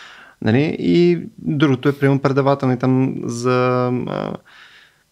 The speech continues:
да кажем, телевизия, неща и така нататък. Тоест, тези неща не могат ли да се, а, вземат предвид в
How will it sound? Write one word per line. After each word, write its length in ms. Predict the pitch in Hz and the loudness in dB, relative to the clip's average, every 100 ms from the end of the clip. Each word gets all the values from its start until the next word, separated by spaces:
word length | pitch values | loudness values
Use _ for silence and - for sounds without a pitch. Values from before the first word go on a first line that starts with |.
| - | -8
да 100 | 143 | -4
кажем, 360 | 139 127 127 | 0 2 0
телевизия, 500 | 123 135 123 127 123 | 0 0 0 0 0
неща 300 | 120 117 123 | 0 -2 -2
и 60 | 117 | -4
така 220 | - 127 | -2 0
нататък. 360 | 123 117 - - | 0 -2 -6 -4
Тоест, 220 | 160 - - _ _ _ _ _ - - - | -2 -2 -10 _ _ _ _ _ -20 -20 -2
тези 200 | 139 160 | 0 2
неща 240 | 196 165 170 | 0 0 2
не 80 | |
могат 280 | 127 117 151 | 2 2 0
ли 60 | 180 | 0
да 80 | 180 | 0
се, 280 | 185 180 - - | 0 -2 -4 -8
а, 320 | - 127 127 - | -2 0 -2 -4
вземат 340 | 123 131 139 135 - | -2 0 0 -4 -2
предвид 360 | 113 120 131 | -2 -2 -4
в 160 | 123 | -4